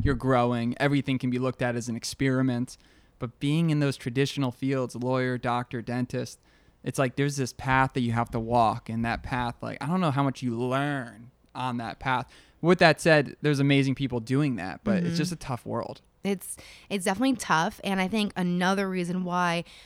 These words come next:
Speaker 2: I kinda took a turn, and I'm still a licensed physician, okay? And I donate my time on medical mission trips, and I love giving back to the community of health. But, you know, the other thing they don't tell you is time freedom, right?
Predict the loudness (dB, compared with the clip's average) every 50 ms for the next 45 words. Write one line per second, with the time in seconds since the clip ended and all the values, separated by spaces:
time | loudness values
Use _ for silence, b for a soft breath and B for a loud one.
0 | B B B -4 -2 0 -2 0 0 -2 -4 -6 -6 -4 -2 0 0 2 0 -2
1 | -2 -2 -2 -2 -2 0 0 0 0 2 2 2 2 2 0 -2 -4 -4 -4 -4
2 | -2 -2 -2 -2 -4 -4 -8 -10 -10 -8 -6 -4 -2 0 0 -2 -2 -2 -2 0
3 | 0 0 -2 -2 -2 -2 0 0 0 -2 -2 -2 -4 -4 -4 -2 -2 0 0 0
4 | 0 0 0 0 0 -2 -2 -2 -2 -2 -4 -6 -6 -4 -2 -4 -4 -4 -6 -6
5 | -4 -4 -4 -4 -4 -2 0 2 4 4 6 4 4 2 0 -2 -4 -4 -2 -2
6 | -2 0 0 2 0 0 -2 -6 B B B B B B B -4 -2 -2 0 0
7 | 0 0 0 0 -2 -2 -2 0 0 0 0 0 -2 _ B B B B B B
8 | B 2 4 4 4 4 0 -6 b b b b b b b b 2 4 4 4
9 | 4 2 2 2 2 2 2 2 2 0 -2 -4 -4 -2 -2 -2 -2 -4 -6 -6
10 | -10 -10 -8 -8 -6 -2 -2 0 0 0 -2 -4 -4 -4 -6 -6 -10 -14 -16 -16
11 | -16 -18 -20 _ _ _ -12 -10 -8 -6 -6 -6 -6 -8